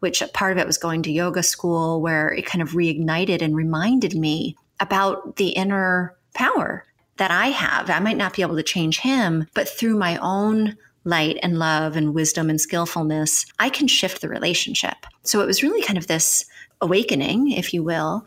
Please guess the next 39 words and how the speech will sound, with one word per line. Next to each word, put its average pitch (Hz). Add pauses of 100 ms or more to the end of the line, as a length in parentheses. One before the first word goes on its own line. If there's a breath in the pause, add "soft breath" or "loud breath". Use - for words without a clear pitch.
that 190
enabled 196
me 165 (140)
to -
start -
to 180
get -
my 170
marriage 196
into 170
a 160
healthy 180
place, 165
get 190
myself 185
in 403
a 381
healthy 359
place 339
first, -
right? 233
<laughs> -
'Cause 226 (440 loud breath)
until, 262
until 247
we 233
are, -
have 220
our 180
own 202 (360 loud breath)
ducks 170
in 175
a 165
row, 160
we 180
really 180
can't 175
expect -
anything 165